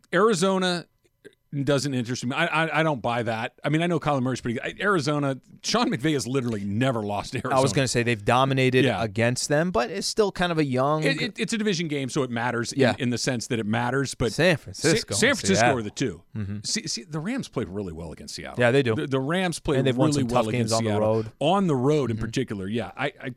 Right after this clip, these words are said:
Speaker 1: that's the part. The San Francisco two are the other two games on their whole schedule that make you go, "Those are the ones that are gonna be really good measuring stick. How good are they?"
Speaker 2: Hmm.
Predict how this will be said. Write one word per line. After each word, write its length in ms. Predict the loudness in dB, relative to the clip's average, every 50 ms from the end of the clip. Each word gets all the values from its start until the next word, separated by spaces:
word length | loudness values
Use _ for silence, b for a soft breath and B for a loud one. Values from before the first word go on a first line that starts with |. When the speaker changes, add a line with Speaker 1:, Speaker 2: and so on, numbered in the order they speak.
| _ _ _ _ -4
Speaker 1:
that's 280 | -2 -2 -2 -2 -6
the 100 | -6 -6
part. 320 | -2 0 0 0 0 -2 -4 b b b -4
The 60 | -2 0
San 160 | 2 2 0
Francisco 360 | 0 0 -2 -4 -2 -2 -2
two 320 | -2 0 2 2 2 2 2 0
are 260 | 0 0 0 0 -2
the 220 | -4 -6 -8 -4 -2
other 220 | 0 0 0 0 -2
two 220 | -2 -4 -4 -4
games 320 | -2 -2 -2 -2 -4 -4
on 100 | -4 -4
their 140 | -4 -2 -2
whole 120 | -2 -2 -4
schedule 480 | -4 -2 -2 -2 -2 0 0 -2 -2 -4 b b b b b b
that 80 | -2
make 180 | 0 0 0 -2
you 60 | -2
go, 280 | -2 0 0 -2 -2 -6 _ _ _ _ _ _ _ -2
"Those 200 | -2 0 0 0
are 60 | -2
the 60 | -2
ones 260 | -2 0 -2 -2 -2
that 100 | -2 -4
are 60 | -4
gonna 100 | -4 -2
be 100 | -2 -2 -2
really 220 | -2 -2 -2 -2
good 140 | -2 -2 -2
measuring 300 | -2 -2 -4 -4 -6 -6
stick. 200 | -6 -8 -8 -6
How 200 | -2 0 2 2
good 240 | 2 2 2 2 2
are 220 | 2 2 0 0 0
they?" 220 | -2 -2 -4 -4
Speaker 2:
Hmm. 160 | -6 -8 -10